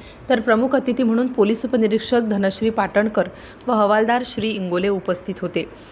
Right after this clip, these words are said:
पोलीस उपनिरीक्षक धनश्री पाटणकर यांनी विद्यार्थ्यांना सुरक्षिततेबाबत अनेक माहिती दिली. विद्यार्थ्यांनी स्वतःहून स्वतःची सुरक्षा करावी,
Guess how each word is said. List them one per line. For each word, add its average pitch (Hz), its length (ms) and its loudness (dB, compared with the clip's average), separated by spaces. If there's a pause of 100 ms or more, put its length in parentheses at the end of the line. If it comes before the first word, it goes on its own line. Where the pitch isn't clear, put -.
(220)
पोलीस 254 280 4
उपनिरीक्षक 262 440 -2
धनश्री 220 420 -2
पाटणकर 202 480 0
यांनी 220 260 0
विद्यार्थ्यांना 190 580 0
सुरक्षिततेबाबत 233 840 -2
अनेक 190 280 -4
माहिती 180 300 -2
दिली. 196 200 -2 (400)
विद्यार्थ्यांनी 240 520 0
स्वतःहून 247 440 -2
स्वतःची 233 440 -2
सुरक्षा 214 380 0
करावी, 185 320 -2